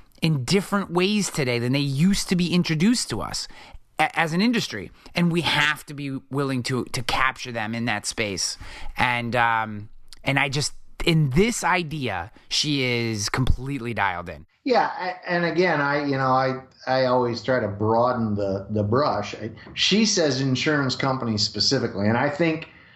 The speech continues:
Speaker 2: I think that mindset is a function of her point, which is,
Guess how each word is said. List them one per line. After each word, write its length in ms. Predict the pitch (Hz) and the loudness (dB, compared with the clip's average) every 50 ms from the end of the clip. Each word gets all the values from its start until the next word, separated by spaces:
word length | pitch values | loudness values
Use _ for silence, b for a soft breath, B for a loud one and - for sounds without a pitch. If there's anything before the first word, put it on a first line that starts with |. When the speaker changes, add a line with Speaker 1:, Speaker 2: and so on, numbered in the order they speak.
| B B B B | B B B B
Speaker 2:
I 80 | 147 131 | -2 0
think 440 | - - 180 180 180 170 135 123 123 | 2 2 2 2 2 0 0 0 2
that 380 | 143 139 139 143 147 147 - - - - _ _ _ _ _ _ _ _ _ - | 2 2 2 2 0 -2 -4 -6 -12 -20 _ _ _ _ _ _ _ _ _ -4
mindset 920 | 151 139 139 139 139 143 151 156 160 156 151 143 - - 143 131 120 117 | 0 2 2 4 4 2 0 0 0 -2 -2 -4 -4 -2 0 2 2 2
is 180 | 120 117 107 107 | 2 0 0 0
a 60 | 120 | -2
function 460 | 117 - - 127 127 127 - - 131 123 | -2 0 0 0 0 0 -2 -2 0 0
of 120 | 117 113 | 0 0
her 140 | 95 120 113 | 0 -2 -2
point, 640 | 107 - - 160 170 175 147 117 101 104 101 - 107 | -2 -2 -2 0 2 2 2 2 2 0 0 0 0
which 320 | 107 120 117 98 - - | 0 0 0 0 0 0
is, 580 | 127 120 113 110 107 104 104 101 95 - - | 2 2 2 2 2 2 2 2 0 -2 -4